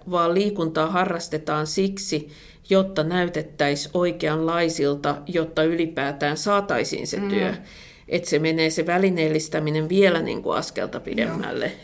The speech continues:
Speaker 2: Joo.
Speaker 1: Et, et nää uudet rekrytutkimukset kertoo, että ensisijainen kriteeri ihmisten valitsemisessa keskiluokkaisiin töihin ei ole suinkaan se, että mitä se ihminen osaa,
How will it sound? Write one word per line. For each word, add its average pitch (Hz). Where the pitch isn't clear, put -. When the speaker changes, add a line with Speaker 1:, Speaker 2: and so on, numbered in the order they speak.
Speaker 2:
Joo. 170
Speaker 1:
Et, 170
et 180
nää 165
uudet 190
rekrytutkimukset 175
kertoo, 165
että 160
ensisijainen 185
kriteeri 165
ihmisten 160
valitsemisessa 160
keskiluokkaisiin 156
töihin 156
ei 170
ole 156
suinkaan 151
se, 147
että 143
mitä 165
se 156
ihminen 160
osaa, -